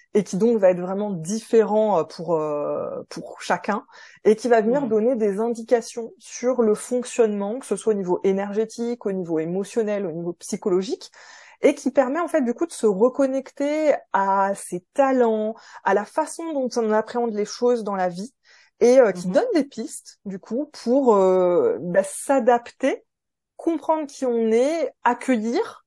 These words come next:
Speaker 1: les choses, euh, telles qu'elles sont, et venir, euh, mettre de la conscience sur ce qu'on peut faire évoluer. Donc pour moi, c'est un peu une espèce de, j'allais dire, d'état des lieux, comme si on nous transmettait une sorte de mode d'emploi de nous-mêmes,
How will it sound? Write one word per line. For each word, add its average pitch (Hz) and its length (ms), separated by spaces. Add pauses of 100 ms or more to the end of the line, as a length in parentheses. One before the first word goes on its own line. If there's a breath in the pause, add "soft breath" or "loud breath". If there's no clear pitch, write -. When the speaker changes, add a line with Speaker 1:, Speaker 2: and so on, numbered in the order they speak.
(100)
Speaker 1:
les 208 100
choses, 220 460
euh, 185 500
telles 226 180
qu'elles 202 220
sont, 277 260 (520 soft breath)
et 285 480
venir, 247 760
euh, 208 440 (420)
mettre 226 460
de 220 80
la 202 160
conscience 247 560
sur 220 240
ce - 100
qu'on 233 140
peut 240 140
faire 285 200
évoluer. 214 540 (580)
Donc 202 340 (200)
pour 233 180
moi, 285 180
c'est 330 140
un 214 180
peu 294 200
une 269 100
espèce 226 500
de, 208 560 (560)
j'allais 226 200
dire, 254 240
d'état 269 480
des 233 160
lieux, 220 200
comme 269 160
si 330 120
on 330 80
nous 277 100
transmettait 262 480
une 285 60
sorte 254 180
de 196 120
mode 214 280
d'emploi 226 380
de 214 80
nous-mêmes, 202 520